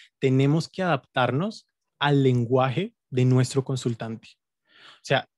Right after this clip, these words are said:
si nosotros venimos con unos conceptos súper enrevesados, aquí unas palabras de diccionario, por dárnoslas de, de que hemos leído, <laughs> con todo el respeto, evidentemente, y nuestro consultante se queda como,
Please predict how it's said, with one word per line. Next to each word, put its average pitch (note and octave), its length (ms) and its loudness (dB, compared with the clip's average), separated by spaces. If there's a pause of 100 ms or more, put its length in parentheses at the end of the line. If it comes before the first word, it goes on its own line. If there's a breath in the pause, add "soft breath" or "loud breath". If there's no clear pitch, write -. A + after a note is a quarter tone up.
(200)
si - 200 -2
nosotros C3 340 2
venimos D3+ 540 0
con C3+ 180 -2
unos B2+ 220 0
conceptos C#3 540 0
súper B2 240 -2
enrevesados, A#2+ 840 0 (220 soft breath)
aquí A#2+ 280 -8
unas B2+ 200 0
palabras B2+ 460 2
de C3+ 80 4
diccionario, C3 720 0 (320 soft breath)
por C3 180 -2
dárnoslas B2+ 540 2
de, B2 560 2 (280 soft breath)
de B2+ 180 -2
que C3+ 100 0
hemos A#2+ 160 2
leído, E3 540 4
<laughs> C#3+ 600 -10
con B2 160 -2
todo A#2 140 0
el A#2 80 2
respeto, C3 440 -2
evidentemente, C3 760 -2
y D#3 80 -6
nuestro D3 240 0
consultante C#3+ 460 0
se C3 120 0
queda B2 140 -2
como, C3+ 340 -6